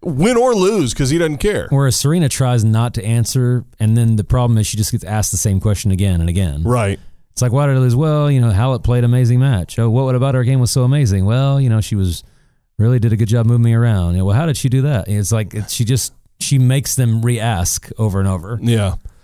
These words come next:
Speaker 1: Yeah, it's, it's, uh, not good. Not good. And, and quite frankly, not informative.
Speaker 2: No.
Speaker 1: At all.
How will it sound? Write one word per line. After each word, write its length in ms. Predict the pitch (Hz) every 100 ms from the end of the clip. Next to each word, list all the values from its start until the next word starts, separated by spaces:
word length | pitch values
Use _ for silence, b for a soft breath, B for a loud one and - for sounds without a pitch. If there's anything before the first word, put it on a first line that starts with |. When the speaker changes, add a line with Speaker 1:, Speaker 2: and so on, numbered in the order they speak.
| b b -
Speaker 1:
Yeah, 160 | 127
it's, 280 | 131 170 160
it's, 320 | - 160 - 170
uh, 920 | 151 135 127 120 107 95 85 - 57 - - _ _
not 460 | 104 127 110 107 95
good. 360 | - - 110 - - _ _ _ _ -
Not 220 | 127 131
good. 160 | 131 120
And, 200 | 147 165
and 220 | 185 151
quite 240 | 120 170 156
frankly, 320 | 165 139 123
not 320 | 117 131 -
informative. 880 | 131 - 135 117 101 92 65 50 - _ _ _
Speaker 2:
No. 500 | 160 139 73 62 - -
Speaker 1:
At 200 | 120 110
all. 400 | 95 76 -